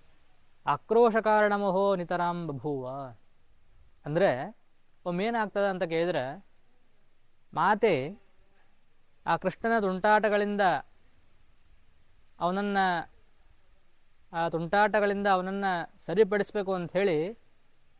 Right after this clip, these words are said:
ಆ ತುಂಟಾಟಗಳನ್ನ ನಿಲ್ಲಿಸ್ಬೇಕು ಅಂತ ಹೇಳಿ ಏನು ಮಾಡ್ತಾಳೆ ಮಾತೆ?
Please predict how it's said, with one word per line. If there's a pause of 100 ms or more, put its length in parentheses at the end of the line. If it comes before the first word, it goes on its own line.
(200)
ಆ
ತುಂಟಾಟಗಳನ್ನ
ನಿಲ್ಲಿಸ್ಬೇಕು
ಅಂತ
ಹೇಳಿ
ಏನು
ಮಾಡ್ತಾಳೆ
ಮಾತೆ?